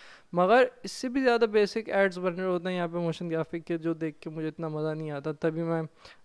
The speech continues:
आ, जो मशहूर मोशन ग्राफिक आर्टिस्ट हैं उनसे इंस्पिरेशन लेता हूँ। ठीक, तो, आ, यही बस कुछ बातें शेयर करनी थी आपसे। अगली क्लास में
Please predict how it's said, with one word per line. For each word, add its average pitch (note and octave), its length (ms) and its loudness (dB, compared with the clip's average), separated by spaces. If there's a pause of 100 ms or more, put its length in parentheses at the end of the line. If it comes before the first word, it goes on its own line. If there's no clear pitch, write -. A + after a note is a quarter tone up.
आ, D#3 200 -2 (420)
जो E3+ 260 0
मशहूर F3 400 2
मोशन F3 280 -2
ग्राफिक D#3+ 300 0
आर्टिस्ट D#3 400 -2
हैं E3 60 -2
उनसे D#3 240 -6
इंस्पिरेशन D3+ 560 -8
लेता D3 180 -10
हूँ। D3+ 80 -14 (340)
ठीक, B3+ 240 0 (460)
तो, F3 360 2 (260)
आ, E3+ 320 4 (200)
यही G3 180 2
बस A#3+ 220 4
कुछ A#3+ 180 -4
बातें A3+ 240 4
शेयर A3 200 0
करनी G#3+ 260 0
थी G#3+ 120 0
आपसे। G#3 300 0 (580)
अगली G#3+ 260 2
क्लास G#3 480 6
में G#3 200 0